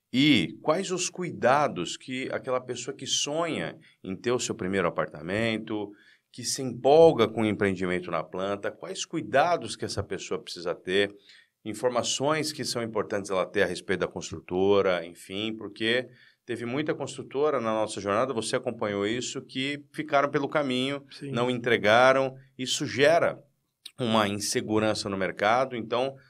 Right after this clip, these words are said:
Speaker 1: pra quem tem esse sonho de ter um imóvel próprio, de ter o seu apartamento, de ter um apartamento da Júlio Calil, que recomendação que você dá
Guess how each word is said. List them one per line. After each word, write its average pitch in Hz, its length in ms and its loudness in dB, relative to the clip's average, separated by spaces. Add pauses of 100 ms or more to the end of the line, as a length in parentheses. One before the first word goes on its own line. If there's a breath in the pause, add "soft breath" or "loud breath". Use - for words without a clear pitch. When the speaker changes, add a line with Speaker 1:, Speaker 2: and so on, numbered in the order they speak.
(120 soft breath)
Speaker 1:
pra 117 100 -2
quem 135 260 -6
tem 151 220 0
esse 156 220 -6
sonho 123 440 0
de - 120 -12
ter 123 280 -2
um 120 120 -2
imóvel 101 360 0
próprio, 107 560 2
de 82 120 -14
ter - 160 -10
o 110 60 -6
seu - 120 -8
apartamento, 92 400 -6
de 95 80 -10
ter 123 160 -6
um 127 60 -2
apartamento 110 400 -4
da 98 80 0
Júlio 98 200 -4
Calil, 98 380 -2 (320 loud breath)
que 135 140 -8
recomendação 135 800 -4
que - 120 -20
você 127 260 -6
dá 98 300 0